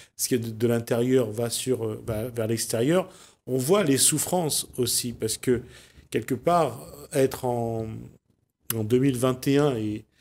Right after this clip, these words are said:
devoir repartir presque à zéro pour que la femme puisse vraiment être acceptée en tant que telle et en étant, bien sûr, l'égale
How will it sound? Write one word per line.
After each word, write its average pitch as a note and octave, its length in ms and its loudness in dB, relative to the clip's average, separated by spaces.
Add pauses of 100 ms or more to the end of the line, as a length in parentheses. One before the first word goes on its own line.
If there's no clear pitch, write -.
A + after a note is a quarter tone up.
(220)
devoir B2 920 2 (140)
repartir C#3+ 720 2
presque - 340 0
à A#2 80 2
zéro C#3 480 2
pour A#2 220 -12
que - 100 -6
la B2 120 0
femme C3+ 420 -2
puisse - 320 -4 (600)
vraiment C#3 480 2
être C3 240 2
acceptée C3 440 0
en C3 80 2
tant C3+ 160 -2
que C3+ 120 -2
telle C#3 380 4
et C#3 200 4 (200)
en B2+ 140 -2
étant, C3 400 -2 (260)
bien A#2+ 180 -2
sûr, C3+ 360 0
l'égale A#2+ 580 2